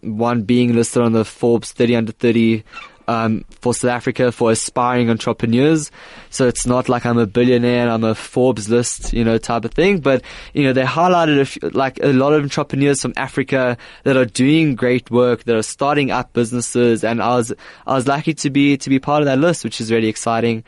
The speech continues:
Um, uh, another one was a Jewish Achievers Award for Young Entrepreneur as well. Um, that was in my matric year. So, uh, I went and I got this award and I was so amazed and I was so excited. But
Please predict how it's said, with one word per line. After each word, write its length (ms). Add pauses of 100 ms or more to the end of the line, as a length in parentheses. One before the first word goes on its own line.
(420)
Um, 360 (580)
uh, 400 (140)
another 300
one 400
was 300
a 160
Jewish 320
Achievers 460
Award 360
for 240
Young 220
Entrepreneur 600
as 220
well. 340 (320)
Um, 480
that 180
was 220
in 140
my 140
matric 440
year. 320
So, 360 (360)
uh, 180
I 140
went 460
and 320
I 160
got 280
this 200
award 460
and 140
I 80
was 160
so 420
amazed 600
and 180
I 60
was 180
so 180
excited. 640
But 180